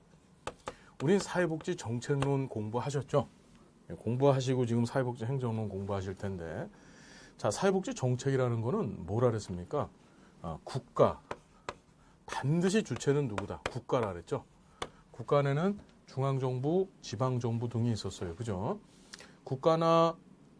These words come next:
국가 안에 있는 그런 중앙정부나 지방정부가 본인들이 가지고 있는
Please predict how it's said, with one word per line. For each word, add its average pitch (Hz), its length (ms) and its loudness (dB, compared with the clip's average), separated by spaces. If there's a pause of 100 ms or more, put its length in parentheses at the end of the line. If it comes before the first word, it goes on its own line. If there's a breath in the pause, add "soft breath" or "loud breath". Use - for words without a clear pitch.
(240)
국가 147 340 6
안에 123 300 2
있는 123 320 0
그런 139 260 -2
중앙정부나 127 760 2
지방정부가 107 1000 -2 (580 loud breath)
본인들이 170 480 4
가지고 131 400 -2
있는 160 240 -2